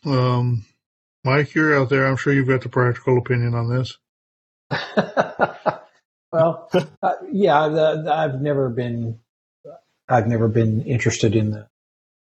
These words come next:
Speaker 2: in the Gimme X for myself. Uh, yeah, it's, it's, it's kind of a prototype item out there, and, uh, obviously people are interested and wanna get one and, and see what it's about. And, but you don't,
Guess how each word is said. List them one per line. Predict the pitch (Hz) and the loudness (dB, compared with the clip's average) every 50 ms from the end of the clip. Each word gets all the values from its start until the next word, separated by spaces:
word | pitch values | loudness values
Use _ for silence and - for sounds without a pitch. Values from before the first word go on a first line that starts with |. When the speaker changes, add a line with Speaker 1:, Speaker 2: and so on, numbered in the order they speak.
| _ - | _ -6
Speaker 2:
in | 113 | -4
the | 107 101 | -2 0
Gimme | 104 117 110 110 107 107 | 2 2 2 2 2 0
X | 107 107 - - - - - _ _ - - | -2 -2 -4 -8 -8 -10 -14 _ _ -20 -18
for | - - 117 | -8 -6 -4
myself. | 107 107 107 107 - - 120 110 107 104 110 - - _ | -4 -4 -4 -6 -4 -2 0 0 0 0 -2 -6 -8 _
Uh, | 170 170 - - 107 107 107 107 110 - _ _ _ _ _ _ - | -14 -12 -6 -4 -2 -2 -2 -2 -4 -6 _ _ _ _ _ _ 0
yeah, | - 175 170 | 2 2 4
it's, | 190 180 170 | 2 2 2
it's, | - 208 170 - - - - | 2 0 0 -2 -8 -6 -2
it's | - 170 175 | 0 0 0
kind | - - - 143 143 131 | -2 -4 -4 -2 -2 -2
of | 117 110 | -2 -2
a | 107 | -6
prototype | - - - 127 120 113 113 - - 110 104 104 107 - - _ _ _ _ _ _ _ _ _ - | -8 -2 0 0 0 0 -2 -4 -4 -2 -2 -2 -4 -8 -16 _ _ _ _ _ _ _ _ _ -2
item | 98 98 104 98 101 - - | -2 0 0 -2 -4 -6 -6
out | - - - - _ | -6 -8 -8 -8 _
there, | - - - - - - _ _ _ _ _ _ _ _ _ _ _ _ _ _ _ _ | -2 -2 -2 -2 -6 -8 _ _ _ _ _ _ _ _ _ _ _ _ _ _ _ _
and, | 117 110 110 110 107 107 107 | -4 -2 -2 -2 -2 -2 -4
uh, | 107 104 104 104 101 104 - - _ _ _ _ _ _ _ - | -4 -4 -4 -6 -6 -8 -10 -12 _ _ _ _ _ _ _ -4
obviously | 107 107 110 - - 113 110 | 0 0 0 2 2 0 2
people | - 120 113 - 120 113 | 2 2 4 4 4 4
are | 113 | 6
interested | 110 110 110 107 - - - 110 | 4 2 2 -2 -2 0 2 2
and | 104 98 104 107 104 95 139 | 2 2 0 0 0 -2 -2
wanna | 123 107 104 | -2 -2 0
get | 98 107 123 - | 0 0 0 0
one | - 101 107 107 | -2 -2 -2 -2
and, | 104 113 110 - - | -2 -4 -6 -6 -6
and | 120 104 104 | -6 -4 -4
see | - - 107 101 | -2 -2 -2 -2
what | 104 | -2
it's | 107 104 - | -4 -6 -8
about. | 107 107 110 107 110 117 117 117 113 - | -6 -4 0 2 4 4 4 4 2 -2
And, | 110 101 101 98 107 - - _ _ _ _ _ _ _ _ | -6 -8 -6 -8 -10 -12 -14 _ _ _ _ _ _ _ _
but | - 131 - | -12 -6 0
you | 117 120 | 0 4
don't, | 113 117 110 - - | 4 4 2 2 -2